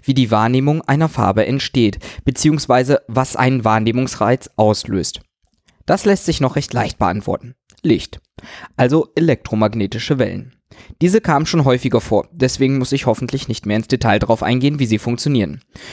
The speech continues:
Nur nochmal die wichtigen Größen einer Welle. Wir haben die Frequenz, die angibt, wie oft die Welle auf und ab schwingt,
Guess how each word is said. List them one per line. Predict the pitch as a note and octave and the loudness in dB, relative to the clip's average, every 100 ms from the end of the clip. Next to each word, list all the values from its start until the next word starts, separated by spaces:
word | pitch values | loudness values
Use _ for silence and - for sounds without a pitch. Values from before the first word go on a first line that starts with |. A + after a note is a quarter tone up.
| - | -6
Nur | D3 | 0
nochmal | G3 G3 E3+ E3 | 2 2 2 2
die | E3+ | 2
wichtigen | A#2+ - C3 | 0 0 0
Größen | B2+ A2+ G#2 A#2+ | 2 2 0 0
einer | G2 C#3 B2 | 0 2 2
Welle. | G2+ F2 - - | 0 -2 -8 -2
Wir | C3+ | 0
haben | |
die | D3+ | 2
Frequenz, | D3 C#3 - E3+ B3+ - | 0 -2 0 -2 -2 -6
die | E3 - | -4 0
angibt, | C3+ C#3 - | 0 0 0
wie | B2+ | 0
oft | A#2 - | 2 0
die | |
Welle | A#2 G#2+ | 0 2
auf | F2 - | 0 -2
und | F#2 | -2
ab | - | -4
schwingt, | - - G3+ - | -4 -4 -4 -4